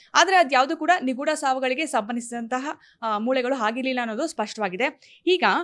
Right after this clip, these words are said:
ಚಿನ್ನಯ್ಯನ ಹೇಳಿಕೆಯನ್ನು ಆಧರಿಸಿ ಸೌಜನ್ಯ ಮಾವ ವಿಠಲ್ ಗೌಡನ ವಿಚಾರಣೆಯನ್ನ ಮಾಡಲಾಗಿತ್ತು. ಈಗ ವಿಠಲಗೌಡನ ಹೇಳಿಕೆಯನ್ನ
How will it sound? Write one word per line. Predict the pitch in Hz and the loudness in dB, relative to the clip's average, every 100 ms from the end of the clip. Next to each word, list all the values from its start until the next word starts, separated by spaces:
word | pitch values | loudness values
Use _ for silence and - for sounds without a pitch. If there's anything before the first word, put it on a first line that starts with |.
| 359 _ _ _ | -4 _ _ _
ಚಿನ್ನಯ್ಯನ | 349 339 392 381 392 | 4 4 4 4 2
ಹೇಳಿಕೆಯನ್ನು | 359 285 294 302 285 | 2 0 0 -2 0
ಆಧರಿಸಿ | 233 240 240 370 | 0 0 0 0
ಸೌಜನ್ಯ | 349 240 247 330 359 | 2 0 0 0 0
ಮಾವ | 302 269 | 2 2
ವಿಠಲ್ | 285 220 277 | 2 0 2
ಗೌಡನ | 254 233 294 | 2 2 0
ವಿಚಾರಣೆಯನ್ನ | 262 247 226 220 381 | -2 -2 -2 0 0
ಮಾಡಲಾಗಿತ್ತು. | 320 214 180 180 | 0 -2 -4 -8
ಈಗ | - 240 262 359 - - | -10 -6 -4 -4 -8 -10
ವಿಠಲಗೌಡನ | 226 240 339 349 349 370 | -2 2 2 2 2 2
ಹೇಳಿಕೆಯನ್ನ | 381 294 285 302 269 | 2 2 2 -2 -2